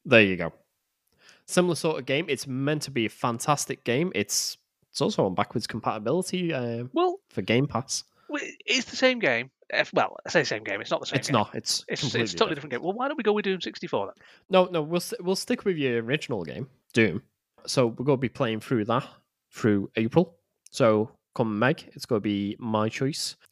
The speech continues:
Speaker 1: I was thinking I may as well do a Phil, so I'll pick Sonic the Hedgehog.
Speaker 2: <laughs>
Speaker 1: Yeah. No. Um, the game I've picked, it's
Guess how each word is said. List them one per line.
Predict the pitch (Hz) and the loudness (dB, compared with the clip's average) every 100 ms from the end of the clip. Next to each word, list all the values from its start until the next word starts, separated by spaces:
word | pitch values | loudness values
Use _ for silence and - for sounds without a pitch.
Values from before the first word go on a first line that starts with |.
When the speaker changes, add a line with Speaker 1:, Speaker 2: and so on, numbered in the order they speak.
| _ | _
Speaker 1:
I | 110 104 98 | 2 2 2
was | 95 101 - | 0 -2 -4
thinking | 107 98 - 98 95 95 _ _ _ | -2 -4 -2 -2 0 -4 _ _ _
I | 104 | 2
may | 101 | 4
as | 101 117 | 2 0
well | 98 | -2
do | 101 | -2
a | 92 | -4
Phil, | - - 127 185 | -4 0 2 2
so | - 123 98 - | -2 0 0 0
I'll | 92 | -4
pick | - - - | -2 -6 -4
Sonic | - - 101 101 | -2 0 -2 -2
the | - | -2
Hedgehog. | 117 117 - 180 - | 0 0 0 0 -2
Speaker 2:
<laughs> | - - - - - - - - 208 143 | -4 -10 -16 -18 -16 -6 0 0 2 0
Speaker 1:
Yeah. | 208 - - 233 - - - - 175 - 185 - - 208 - - - - - | 2 0 -2 -2 -2 -2 -4 -4 -2 -2 -2 -4 -4 -4 -6 -8 -8 -8 0
No. | 139 120 101 - - - - _ - - - - | 4 4 4 -2 -4 -4 -4 _ -20 -20 -20 -4
Um, | 131 131 131 123 | 0 0 -2 -6
the | 147 | -2
game | 180 190 | 2 2
I've | 165 160 - | 2 0 -4
picked, | 107 - - | -8 -8 -10
it's | - 113 - - | -10 -8 -6 -6